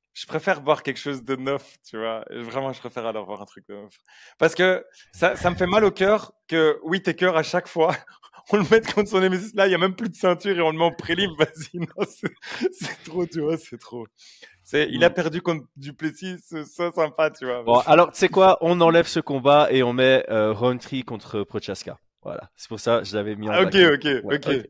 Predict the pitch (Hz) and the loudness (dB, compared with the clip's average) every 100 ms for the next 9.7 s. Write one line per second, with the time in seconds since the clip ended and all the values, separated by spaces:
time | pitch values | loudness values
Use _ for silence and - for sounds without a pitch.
0 | _ - 190 247 110 180 - 135 - 131 | _ -2 2 2 0 -4 0 4 4 2
1 | 117 131 139 147 156 131 117 104 117 131 | 0 2 2 2 0 -2 -6 -6 0 0
2 | 92 - - - - 120 185 - 196 - | 0 -6 -20 -20 -16 2 2 4 0 2
3 | 127 104 120 131 147 147 - 147 135 120 | 0 -2 -2 -2 0 0 -2 -2 -2 2
4 | 175 156 135 120 110 120 123 - 120 110 | 0 0 -4 -6 0 0 0 -4 -2 -2
5 | 120 135 - 143 - 127 - 104 107 104 | -4 -10 -6 -8 -6 -10 -8 -8 -8 -8
6 | - 110 113 120 _ _ _ _ _ _ | -10 -2 0 0 _ _ _ _ _ _
7 | _ _ _ _ _ - _ _ _ 95 | _ _ _ _ _ -20 _ _ _ -8
8 | 113 123 123 - - 180 185 120 110 165 | -2 2 0 -2 -8 -10 -8 -6 0 0
9 | 175 160 - 117 104 160 | 2 -2 -6 -6 -2 -4